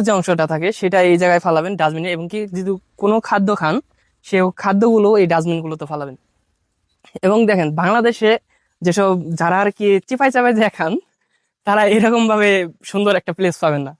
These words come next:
সেখানে আতঙ্কে খাইতে হয়, মানে, স্মোকিং করতে হয়। তবে এই জায়গায় দেখেন, আপনি ফ্রি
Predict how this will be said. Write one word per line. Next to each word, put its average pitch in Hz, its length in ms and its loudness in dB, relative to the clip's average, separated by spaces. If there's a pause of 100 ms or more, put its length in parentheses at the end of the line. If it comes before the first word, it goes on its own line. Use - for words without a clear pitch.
(220)
সেখানে 170 260 0 (280)
আতঙ্কে 240 340 0
খাইতে 185 240 -2
হয়, 135 120 -4 (380)
মানে, 156 200 0
স্মোকিং 175 260 0
করতে 165 220 -2
হয়। 185 140 2 (440)
তবে 190 200 2
এই 202 80 2
জায়গায় 214 240 4
দেখেন, 196 200 0 (160)
আপনি 180 140 -6 (100)
ফ্রি 226 160 0